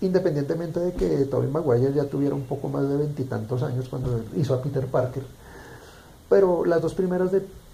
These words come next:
Sam Raimi me parece. Después tuvimos las dos películas hechas por Sony, las de, de Amazing Spider-Man, eh, con Andrew Garfield, y pues la seguidilla de películas de los X-Men.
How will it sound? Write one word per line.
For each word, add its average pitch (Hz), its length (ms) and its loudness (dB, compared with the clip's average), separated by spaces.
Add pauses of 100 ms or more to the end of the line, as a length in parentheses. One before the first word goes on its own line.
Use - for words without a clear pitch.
(120)
Sam 160 220 -2
Raimi 160 300 2
me 170 120 -6
parece. 190 460 4
Después - 260 -6
tuvimos 139 440 0
las 139 1080 -2
dos 135 160 0
películas 139 760 -2
hechas 123 280 -2
por - 180 0
Sony, 123 360 0 (340)
las 123 240 -2
de, 127 260 0
de 123 120 4
Amazing 131 400 -4
Spider-Man, 131 580 0 (1300)
eh, 147 480 0
con 127 420 0
Andrew 151 360 0
Garfield, 175 500 0 (880)
y 220 120 0
pues 180 320 2
la 143 120 2
seguidilla 131 400 2
de 123 40 0
películas 117 440 2
de 135 60 0
los 123 140 2
X-Men. - 300 2